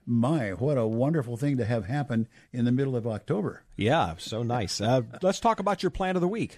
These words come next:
Speaker 1: Well, the plants of the week, Mark.
Speaker 2: Ah.
Speaker 1: The witch hazel, I have to mention, even though it's not in flower, it's still a plant that can give decent color. Now, by decent,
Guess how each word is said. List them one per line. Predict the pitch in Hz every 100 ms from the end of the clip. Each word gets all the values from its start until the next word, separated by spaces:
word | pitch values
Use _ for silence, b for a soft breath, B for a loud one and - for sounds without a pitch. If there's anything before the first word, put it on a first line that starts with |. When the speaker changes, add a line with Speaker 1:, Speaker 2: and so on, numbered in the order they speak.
| -
Speaker 1:
Well, | 135
the | 131
plants | 180 208 - - - -
of | 110
the | 107
week, | 110 101 -
Mark. | 101 90 -
Speaker 2:
Ah. | 92 92 107 110
Speaker 1:
The | 214
witch | -
hazel, | 185 165 160
I | 127
have | 139 147
to | 135
mention, | 120 117 - 117
even | 127 120
though | 117 113
it's | - 127
not | 117 113
in |
flower, | - 113 101 101 - B B
it's | 123 -
still | - 170 170
a | 139
plant | - 131 131 120 - B -
that | 117 104
can | - 113 107
give | 98 120 120 113 b b _ 120
decent | 139 151 - 123 -
color. | 123 98 98
Now, | 98
by | 92 113 113
decent, | 92 180 127 98